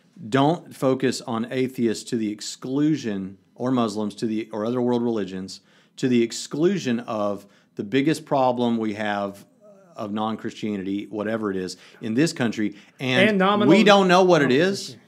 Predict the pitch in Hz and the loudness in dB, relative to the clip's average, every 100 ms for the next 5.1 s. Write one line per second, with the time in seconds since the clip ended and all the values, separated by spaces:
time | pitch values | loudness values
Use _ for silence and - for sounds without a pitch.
0 | _ _ _ _ _ _ _ - 131 110 | _ _ _ _ _ _ _ -20 -14 -2
1 | 117 147 143 139 156 147 123 131 147 160 | 4 6 4 2 2 4 4 4 2 0
2 | - - 127 117 117 - 123 131 131 120 | -4 -4 0 0 -2 -6 -2 0 2 2
3 | 147 165 135 156 151 147 147 139 139 135 | 0 -2 -2 2 4 2 2 -2 -4 -4
4 | - - _ 120 156 208 - - 170 - | -10 -20 _ 2 8 8 8 2 -2 -4